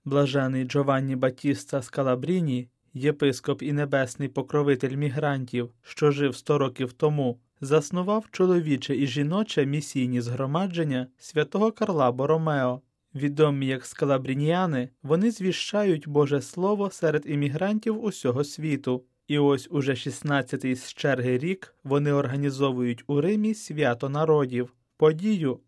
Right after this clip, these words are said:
одночасно духовну і святкову, стараючись ознайомити з духовністю та культурою різних народів, які проживають у вічному місті.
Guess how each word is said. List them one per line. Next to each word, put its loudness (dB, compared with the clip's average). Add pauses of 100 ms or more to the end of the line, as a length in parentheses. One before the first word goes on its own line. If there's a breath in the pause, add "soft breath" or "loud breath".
одночасно 0
духовну -2
і -4
святкову, 0 (200)
стараючись -2
ознайомити -2
з -6
духовністю -2
та -6
культурою -2
різних 0
народів, 0 (280)
які -2
проживають -2
у 0
вічному -4
місті. -4